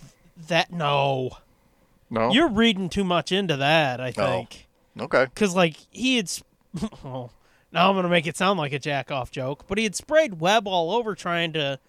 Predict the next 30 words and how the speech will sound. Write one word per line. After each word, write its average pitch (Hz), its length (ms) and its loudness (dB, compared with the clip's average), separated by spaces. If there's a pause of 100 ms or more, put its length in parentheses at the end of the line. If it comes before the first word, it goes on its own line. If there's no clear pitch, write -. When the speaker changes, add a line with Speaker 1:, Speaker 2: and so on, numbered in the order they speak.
(120)
Speaker 2:
Yeah. 202 300 4 (200)
Speaker 1:
practice 190 460 0
his 160 120 -8
target 277 440 -2
practice, 165 420 -2
and 175 140 -6
she 208 120 -2
opened 185 240 -2
the 170 60 -2
door, 233 340 2
and 170 280 -6
he, - 180 -12
f-, - 140 -16 (760)
she 196 200 -4
knocked 190 260 4
on 180 100 0
the 170 60 -2
door, 240 220 2
and 226 80 0
he 196 100 -2
was 175 100 -6
like, 156 220 0 (400)
"Uh, 196 380 2
I'm, 190 240 -4
I'm 196 360 -2
not 208 200 2
dressed," 214 360 0
or 143 60 -10
something. 131 540 -10 (320)
Speaker 2:
Yeah. 139 260 2